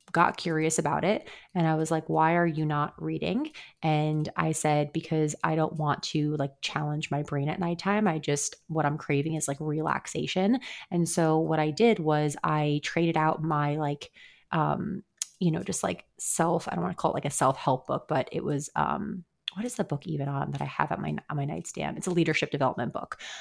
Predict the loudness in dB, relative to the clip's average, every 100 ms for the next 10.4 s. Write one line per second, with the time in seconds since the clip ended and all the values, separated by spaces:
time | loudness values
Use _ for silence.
0 | -4 4 4 4 4 4 6 6 8 8
1 | 8 6 4 0 2 2 4 4 4 4
2 | 2 0 -4 -10 -20 _ 0 2 2 0
3 | 0 0 2 4 6 6 8 8 10 8
4 | 6 4 0 -10 -20 _ _ 4 6 6
5 | 6 8 8 6 4 4 6 4 4 4
6 | 4 2 0 0 0 2 4 6 6 4
7 | 2 -2 0 2 4 4 4 4 4 2
8 | 2 0 0 0 0 -2 -2 0 0 0
9 | 0 0 0 2 2 0 -14 -18 -18 -4
10 | 0 0 2 0